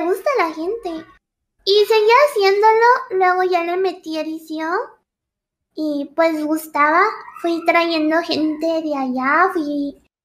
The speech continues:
subiendo mi media. Y dije, "Pues, le gusta a la gente, estoy generando ingresos, pues, se podría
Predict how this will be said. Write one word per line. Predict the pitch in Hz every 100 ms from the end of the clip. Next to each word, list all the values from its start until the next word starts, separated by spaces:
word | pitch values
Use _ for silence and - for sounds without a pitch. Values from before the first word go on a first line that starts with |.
| _
subiendo | - 311 294 294 294 320
mi | 311
media. | 269 269 277 320 403 403 _ _ _ _ _ _ _ -
Y | 330 320
dije, | 320 339 349 349
"Pues, | 294 269 254 - - _ _ _ _ _ _ _ _ _
le | 302 311 320
gusta | 320 320 392
a | 403
la |
gente, | 427 415 427 440 440 480 539 - _ _ _ _ _ 302
estoy | 330 339 320
generando | 320 381 370 311 311 311 349
ingresos, | 370 330 302 302 320 508 - - _ _ _ _ _ _ _ -
pues, | 285 277 - _
se | - 311 302
podría | 311 311 311 339